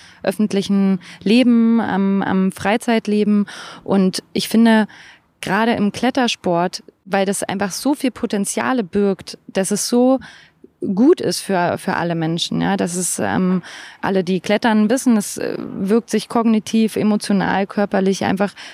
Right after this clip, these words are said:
für jeden Menschen, glaub ich, gut aus. Ähm, es sind total natürliche Bewegungsabläufe, die da gestärkt werden, da auch noch mal gefördert werden. Und ich finde vor allem auch das Miteinander in der Seilschaft ist was, was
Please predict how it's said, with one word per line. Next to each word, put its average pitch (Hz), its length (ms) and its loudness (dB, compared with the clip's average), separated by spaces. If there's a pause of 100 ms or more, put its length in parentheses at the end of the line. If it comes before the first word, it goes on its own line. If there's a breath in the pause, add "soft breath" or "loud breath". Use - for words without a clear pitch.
für - 140 -8
jeden 233 300 4
Menschen, 214 320 2
glaub 190 180 0
ich, - 140 -8
gut 247 200 -2
aus. 262 460 0 (300 loud breath)
Ähm, 196 240 0
es 196 120 -2
sind 202 220 0
total 208 360 -2
natürliche 240 520 2
Bewegungsabläufe, 214 920 0
die 190 100 -2
da 185 200 0
gestärkt 226 520 -4
werden, 202 380 4 (340 loud breath)
da 196 200 0
auch 175 40 -2
noch 190 180 -2
mal 185 380 2 (200)
gefördert 254 520 0
werden. 226 380 2 (360 loud breath)
Und 214 260 2
ich - 180 -4
finde 226 220 2
vor 190 220 -2
allem 220 260 2
auch - 180 -4
das - 180 -6
Miteinander 180 600 0
in 185 80 0
der 180 120 0
Seilschaft 185 640 0
ist - 200 -6
was, 180 260 -4
was 180 300 -2